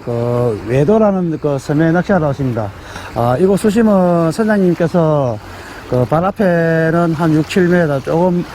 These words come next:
멀리 치면은 한 구 미터, 십 미터 정도 논다고 합니다. 아, 저도 오늘 그게 수심에 맞게 그 전청 낚시를 한번 해보겠습니다. 어, 제가 즐겨 쓰는 그 일점이오 대,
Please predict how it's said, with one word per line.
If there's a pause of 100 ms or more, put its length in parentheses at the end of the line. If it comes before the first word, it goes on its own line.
(240)
멀리
치면은
한
구
미터,
십
미터
정도
논다고
합니다. (560)
아, (600)
저도
오늘
그게
수심에
맞게
그 (200)
전청
낚시를
한번
해보겠습니다. (500)
어, (120)
제가 (220)
즐겨
쓰는 (160)
그 (540)
일점이오
대,